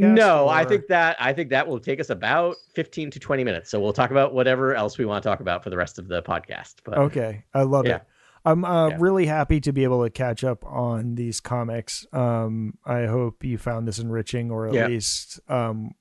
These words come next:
Speaker 2: we're given some knowledge about what's going on, 'cause there are a lot of tidbits in there that are really important. Why does Luke Skywalker wear black? Like,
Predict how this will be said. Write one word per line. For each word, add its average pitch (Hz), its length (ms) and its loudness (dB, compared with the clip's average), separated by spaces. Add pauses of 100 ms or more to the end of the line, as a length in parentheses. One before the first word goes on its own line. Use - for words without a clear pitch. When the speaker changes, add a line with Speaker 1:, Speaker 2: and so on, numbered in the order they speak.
(120)
Speaker 2:
we're 131 160 -2
given 127 300 -4
some 123 140 -4
knowledge 113 320 -6
about 113 160 -6
what's 113 180 -8
going 113 260 -6
on, 110 160 -8
'cause 113 240 -12 (340)
there 165 220 -8
are 165 240 4
a 165 60 4
lot 156 280 0
of 151 440 -2
tidbits 160 440 -10
in 120 80 -6
there 113 420 -8 (120)
that 117 180 -6
are 117 160 -4
really 113 220 -8
important. 120 460 -8
Why 104 200 -10
does 117 240 -10
Luke 123 140 -10
Skywalker 123 680 -4
wear 123 240 -6
black? 127 460 -10 (100)
Like, - 220 -16